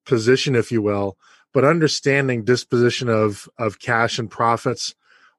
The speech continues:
boy, that's really important to get on the table early. 'Cause if you have one person that just wants to leave it in because maybe they can, but another person that needs to draw because otherwise you're on food stamps,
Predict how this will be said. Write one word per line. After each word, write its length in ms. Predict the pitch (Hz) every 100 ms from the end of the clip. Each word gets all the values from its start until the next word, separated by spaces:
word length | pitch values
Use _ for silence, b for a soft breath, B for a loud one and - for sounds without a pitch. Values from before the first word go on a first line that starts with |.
| _
boy, 240 | 147 143 131
that's 260 | 139 -
really 180 | 165 147
important 360 | 123 - 135 123
to 60 |
get 100 | 120
on 120 | 117
the 60 | 110
table 380 | - 123 110 107
early. 300 | 113 110 95
'Cause 160 | 110
if 80 | 113
you 60 | 170
have 100 | 143
one 180 | 139 143
person 300 | 147 135 131
that 100 | 113
just 180 | 127
wants 180 | 131 120
to 80 | -
leave 260 | 107 123 117
it 80 |
in 220 | 113 123 120
because 560 | 110 113 107 101 - b b b b b
maybe 200 | 135 127
they 160 | 117 104
can, 480 | - 113 117 139 - _ _ _ -
but 120 | 120
another 280 | 117 131 135
person 320 | - 135 127
that 120 | 117
needs 280 | 117 123 127
to 100 | 120
draw 360 | 98 113 117 120
because 380 | 110 - 117
otherwise 720 | 120 117 113 110 107 107 - -
you're 160 | 120
on 100 | 107
food 260 | 98 151 175
stamps, 520 | - 110 101 - -